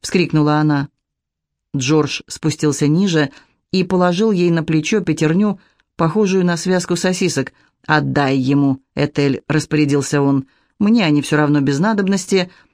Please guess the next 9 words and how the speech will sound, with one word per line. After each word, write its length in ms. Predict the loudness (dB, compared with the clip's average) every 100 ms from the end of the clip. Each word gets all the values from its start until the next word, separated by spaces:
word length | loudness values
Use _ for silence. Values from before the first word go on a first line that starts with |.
| _
а 120 | -2
он 140 | 0 0
подождет 440 | 0 0 0 -2
снаружи. 580 | 0 2 2 2 0 -2 -6 _ _ _
Тихо, 440 | -4 -2 0 0
как...» 480 | 0 0 0 -4 -14 -16 _ _ _ _ _ _ _
Он 100 | 0
сделал 420 | 0 0 2 2 0
паузу, 580 | 0 0 0 0 0